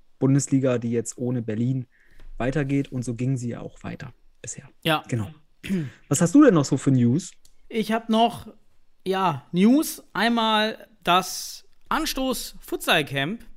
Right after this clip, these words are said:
Speaker 2: läuft wieder. Ähm, wer sich dafür interessiert, ich fand das ja, oder wir fanden das ja ein sehr interessantes Projekt.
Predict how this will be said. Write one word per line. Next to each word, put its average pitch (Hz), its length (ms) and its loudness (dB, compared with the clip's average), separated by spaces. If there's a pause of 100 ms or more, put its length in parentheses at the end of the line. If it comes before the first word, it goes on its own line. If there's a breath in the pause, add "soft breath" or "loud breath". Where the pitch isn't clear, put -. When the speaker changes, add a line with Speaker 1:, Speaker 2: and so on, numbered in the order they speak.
Speaker 2:
läuft 165 460 -6
wieder. 240 440 -6
Ähm, 180 400 -6
wer 175 200 2
sich 196 120 -8
dafür 202 260 -2
interessiert, 196 420 -6
ich - 80 -8
fand 190 180 -4
das 185 160 -6
ja, 170 280 -4
oder 160 120 -4
wir 151 100 -8
fanden 190 200 -4
das 165 100 -4
ja 165 60 -2
ein 160 80 -6
sehr 165 100 -4
interessantes 170 400 -6
Projekt. 180 400 -2